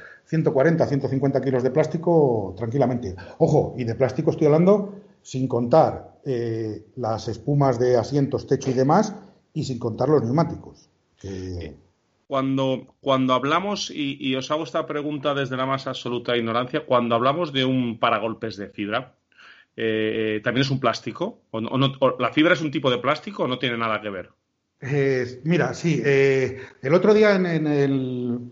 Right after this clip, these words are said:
Speaker 1: en el podcast, en el podcast, en el programa que hicimos de fibra de carbono, lo mencioné muy de pasada y luego lo he puesto en, en el artículo que he escrito a raíz de eso para que la gente pueda empaparse un poco en plan general.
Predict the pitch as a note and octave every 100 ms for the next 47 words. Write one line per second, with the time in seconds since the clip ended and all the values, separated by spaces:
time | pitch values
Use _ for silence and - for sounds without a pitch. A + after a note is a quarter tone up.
0 | - C3 C3 C3 C3 B2+ A#2+ A#2+ A#2+ D3
1 | F3 F3+ E3+ C#3+ B2+ E3 E3 B2 B2 B2+
2 | E3 F3 E3+ D3+ C#3+ D3 C3+ C3 C3 D#3+
3 | C#3+ B2+ A#2 A#2+ A#2 A#2 C#3 D3+ C#3+ C3+
4 | - C#3 C3+ - B2+ A#2+ D3+ E3+ D#3+ D#3
5 | D3+ - D3 C3 B2 A#2 G#2+ A#2+ A2 G#2+
6 | G#2 C#3 D3 C#3+ C3+ - A#2+ B2 A#2+ B2+
7 | B2+ A2+ G2+ G#2 G2 A#2+ B2 B2 A#2+ A2+
8 | A2+ A#2+ A2+ G#2+ A2+ - A2 A#2+ A2 A#2+
9 | A2+ G#2 A#2 - G2 G2